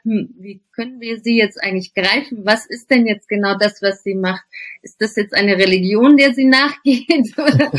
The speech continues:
wa-, was genau ist es? Und, ähm, im Freundes- und Bekanntenkreis, äh, war es dann auch dementsprechend, weil,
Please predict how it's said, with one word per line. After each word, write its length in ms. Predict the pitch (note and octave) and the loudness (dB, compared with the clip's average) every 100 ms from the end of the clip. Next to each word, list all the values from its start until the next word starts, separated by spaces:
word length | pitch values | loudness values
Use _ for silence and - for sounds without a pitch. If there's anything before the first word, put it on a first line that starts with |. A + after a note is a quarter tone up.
| - - F4 D4 | -2 -2 -4 -8
wa-, 280 | A3+ C4 A#3+ A#3+ | -4 -2 -2 -6
was 260 | A#3 C#4 - | -4 -4 -2
genau 320 | B3 A#3 A#3 | -2 0 -2
ist 180 | B3+ B3+ | -6 -14
es? 240 | A3+ - _ | -20 -20 _
Und, 320 | G3 G3+ F#3+ - | -8 -6 -8 -8
ähm, 340 | F#3+ F#3+ F#3+ _ - - - _ | -6 -8 -10 _ -20 -20 -20 _
im 200 | G3+ G3+ | -4 -4
Freundes- 460 | - G3+ A3 A#3 G#3+ | -2 -2 0 -2 -6
und 80 | |
Bekanntenkreis, 1040 | G#3 F#3+ G3 G#3 B3 - - A#3 A#3+ A#3 G#3 | -8 -8 -8 -10 -16 -18 -4 0 0 -2 -10
äh, 180 | G#3 | -6
war 160 | G3+ G#3+ | -2 -2
es 120 | G#3+ | -2
dann 200 | A3 G#3+ | -4 -6
auch 240 | - B3+ - | -4 -6 -4
dementsprechend, 760 | G#3+ F3+ F#3 - E3 F3+ F3+ - - | -6 -4 -8 -10 -8 -8 -12 -20 -8
weil, 400 | F#3 F#3+ - | -4 -2 -4